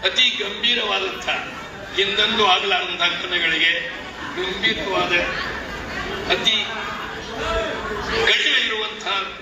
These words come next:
ವಿಷಯವನ್ನ ಮಾಡಬೇಕಾಗ್ತದೆ. ಇದೇ ಮಾತನ್ನ ಪ್ರಶಾಂತ್ ಭೂಷಣ್ ಅವರು ನಾವು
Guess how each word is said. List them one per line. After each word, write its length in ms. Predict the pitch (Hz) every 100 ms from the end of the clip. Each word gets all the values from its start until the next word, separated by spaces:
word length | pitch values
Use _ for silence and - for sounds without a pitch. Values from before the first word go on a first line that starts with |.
| -
ವಿಷಯವನ್ನ 440 | - 190 185 190
ಮಾಡಬೇಕಾಗ್ತದೆ. 840 | - 156 - 127 - - - - -
ಇದೇ 260 | - -
ಮಾತನ್ನ 400 | - - - 117 185 - - - -
ಪ್ರಶಾಂತ್ 460 | 190 196 202 - 185
ಭೂಷಣ್ 260 | 190 185
ಅವರು 220 | 262 185 180
ನಾವು 240 | - -